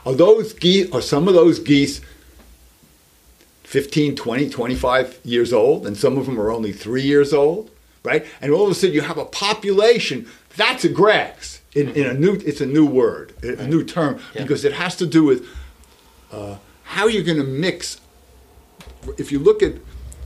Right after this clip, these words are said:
Speaker 1: varieties that people garden, they pick out certain, uh, individual name cultivars that have been in population for ten, fifty, or a hundred, five hundred years.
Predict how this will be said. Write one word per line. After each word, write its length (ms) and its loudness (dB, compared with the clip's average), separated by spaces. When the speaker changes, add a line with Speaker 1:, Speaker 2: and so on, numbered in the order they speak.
Speaker 1:
varieties 760 0
that 180 -4
people 300 -2
garden, 500 -2
they 100 0
pick 280 -2
out 240 0
certain, 540 -4
uh, 240 -4
individual 600 2
name 340 -2
cultivars 640 0
that 140 0
have 120 -2
been 180 2
in 180 -4
population 720 0
for 300 -8
ten, 260 -8
fifty, 380 -6
or 80 -4
a 60 -10
hundred, 260 -6
five 260 -8
hundred 320 -6
years. 300 2